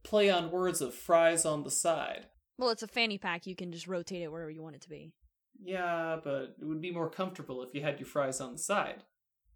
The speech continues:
Speaker 1: Yeah, yeah, yeah.
Speaker 2: You can, you can put it wherever you want to, G C.
Speaker 1: Any, any more thoughts about the episode?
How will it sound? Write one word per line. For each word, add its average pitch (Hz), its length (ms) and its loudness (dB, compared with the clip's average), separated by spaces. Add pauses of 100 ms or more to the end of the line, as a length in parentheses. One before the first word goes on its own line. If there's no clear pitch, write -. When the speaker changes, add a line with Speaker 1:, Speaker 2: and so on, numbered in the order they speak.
(480)
Speaker 1:
Yeah, 151 160 -6 (240)
yeah, 165 260 -4 (260)
yeah. 190 460 0 (760)
Speaker 2:
You 359 180 2
can, 392 140 -8 (1300)
you 381 140 8
can 381 220 0
put 403 160 8
it 415 140 8
wherever 349 300 2
you 339 220 0
want 311 260 -4
to, 294 140 -6
G 247 240 -8
C. 226 460 -10 (440)
Speaker 1:
Any, 190 300 4
any 175 120 2
more 170 180 2
thoughts 156 280 2
about 170 200 -2
the 185 100 2
episode? 196 360 -4